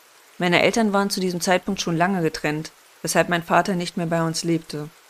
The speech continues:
Also ging ich ins Schlafzimmer meiner Mutter und weckte sie. Wie in jedem schlechten Klischee-Horrorfilm waren die Clowns natürlich längst verschwunden, als sie ans Fenster trat. Meine Mutter schien nicht begeistert,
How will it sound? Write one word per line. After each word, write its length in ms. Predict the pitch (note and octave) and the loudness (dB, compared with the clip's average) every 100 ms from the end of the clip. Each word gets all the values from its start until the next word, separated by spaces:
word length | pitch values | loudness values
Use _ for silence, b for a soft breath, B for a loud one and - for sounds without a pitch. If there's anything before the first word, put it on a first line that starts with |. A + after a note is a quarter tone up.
| - - - - - - - | -20 -20 -20 -20 -20 -20 2
Also 220 | F3+ G3 | 2 4
ging 160 | G#3 G#3 | 0 0
ich 80 | G3 | 0
ins 140 | - | -2
Schlafzimmer 480 | E3+ E3 - G3 F3+ | -2 -2 -2 -4 -2
meiner 220 | E3+ D#3+ | 0 0
Mutter 300 | D#3 D#3+ F#3 | -2 -2 -4
und 120 | F3 | -2
weckte 300 | E3+ E3 D#3+ | -4 -4 -6
sie. 300 | D3 D3 D3 - - - - - - - - - - - - - | -4 -4 -8 -12 -20 -20 -20 -20 -20 -20 -20 -20 -20 -20 -20 -2
Wie 120 | G3 | 4
in 60 | G3 | 6
jedem 280 | F#3+ G#3+ A3 | 6 4 4
schlechten 400 | G3 G3 - F#3 | 2 0 -2 -2
Klischee-Horrorfilm 920 | F#3 - G3 G#3 E3+ D#3+ D#3+ F3 F3+ | 0 4 6 6 2 0 0 -2 2
waren 200 | E3+ E3+ | 2 2
die 80 | E3 | -2
Clowns 360 | - E3+ F3 | -2 -2 0
natürlich 360 | E3+ E3 E3+ E3 | -4 -2 -4 -2
längst 240 | E3 E3+ - | -4 -6 -8
verschwunden, 640 | - - D#3+ E3 D#3+ D#3 - | -4 0 0 0 -2 -6 -4
als 180 | D3+ - | -4 -2
sie 100 | D3+ | -2
ans 160 | D3 | -2
Fenster 360 | - D#3 D#3 D#3 | -4 -4 -4 -8
trat. 420 | - C#3+ C#3 - - - - - - - - - - - - - | -8 -8 -8 -10 -20 -20 -20 -20 -20 -20 -20 -20 -20 -20 -8 2
Meine 200 | F3+ F#3 | 4 6
Mutter 260 | A#3 B3+ | 4 4
schien 220 | A#3 A3 | 4 4
nicht 240 | G#3 G#3 - | 4 2 -2
begeistert, 640 | F3 E3+ E3+ E3 E3 D3+ | 0 0 0 -2 -2 -4